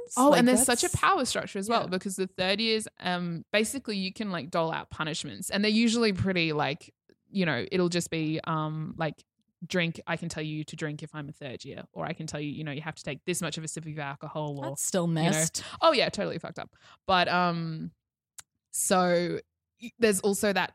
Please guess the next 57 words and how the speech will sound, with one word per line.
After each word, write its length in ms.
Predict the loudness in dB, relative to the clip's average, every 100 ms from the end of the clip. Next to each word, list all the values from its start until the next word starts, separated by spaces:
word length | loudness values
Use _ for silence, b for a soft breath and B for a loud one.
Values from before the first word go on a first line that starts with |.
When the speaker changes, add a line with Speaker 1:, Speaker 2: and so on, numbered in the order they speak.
| -4
Speaker 1:
like, 180 | -4 -4
rigid 400 | -2 -2 -2 -4
structure, 580 | -4 -4 -4 -6 -8 -10 -8
and 260 | -4 -2 -4
through 200 | -2 -2
your 240 | 0 0 0
O 180 | 0 0
week, 420 | 0 -4 -10 -18 -14
you're 440 | -4 0 0 0
led 360 | -2 0 -2 -2
through. 160 | -4 -2
You 160 | 0
go 160 | 0 0
there 160 | 0 -2
in 140 | -4
O 180 | -4 -4
week 240 | -4 -8
as 160 | -10 -8
a 60 | -8
fresher 560 | -6 -6 -6 -6 -8 -12 -10
before 260 | -8 -4 -4
the 60 |
rest 180 | -4 -6
of 40 | -10
the 40 | -8
college 240 | -4 -4
is 80 | -4
there. 260 | -4 -4 -6 _ _ _
And 80 | 2
you're 80 | 4
led 120 | 4
by 120 | 2
these 180 | 0 -4
third 240 | -4 -2 -4
years 200 | -6 -6
who 100 | -4
seem 180 | -4
so 120 | -4 -4
much 140 | -4 -2
older. 420 | -2 -2 -6 -8 -6
And 240 | -4 -4 -8 _ _ -20 -6
it's 180 | -4 0
<laughs> 260 | 2 2 -2
particularly 420 | -2 -2 0 -2
with 100 | -2
guys 320 | -2 0 -2
as 140 | 0 2
well, 180 | 2
because 320 | 2 0 -2 -6
it's 160 | -4
like 220 | -2 -2
they 80 | -6
come 160 | -4 -2
out 140 | 0 -2
of 160 | -4 _
high 160 | -4 -2
school 400 | -4 -8 -6